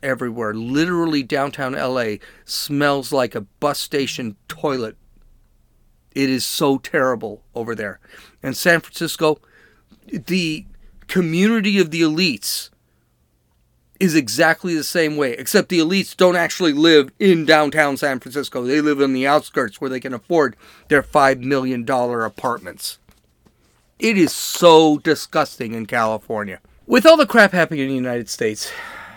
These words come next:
and conservatives being beaten, and laws being made to destroy states, what can we do? Well, we can do what Texas is doing.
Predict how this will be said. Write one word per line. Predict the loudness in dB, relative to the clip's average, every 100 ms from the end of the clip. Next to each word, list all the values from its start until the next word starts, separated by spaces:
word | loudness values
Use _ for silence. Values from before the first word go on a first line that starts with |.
| -20 -8
and | -2 -2 -2 -6
conservatives | -8 0 2 2 -4 -4
being | -2 -2 -2 -6
beaten, | -8 -8 -6 -10 -10 _ _ -20 -20 -2
and | 0 2
laws | 2 2 2
being | -2 -4 -2 -4
made | -4 -4 -6
to | -8
destroy | -12 -10 -8 -2 0 2 0 -6 _ -12
states, | -10 -4 -4 -4 -8 -10 -12 _ _ _ _ _ _ _ _ _
what | 0 0
can | -2 -4
we | -4
do? | -6 -12 _ _ _ _ _ _ _ _ -20 _ _ -2
Well, | 2 2
we |
can | 0 0
do | 4
what | 2
Texas | 2 0 -2 -8
is | -8
doing. | -6 -2 -2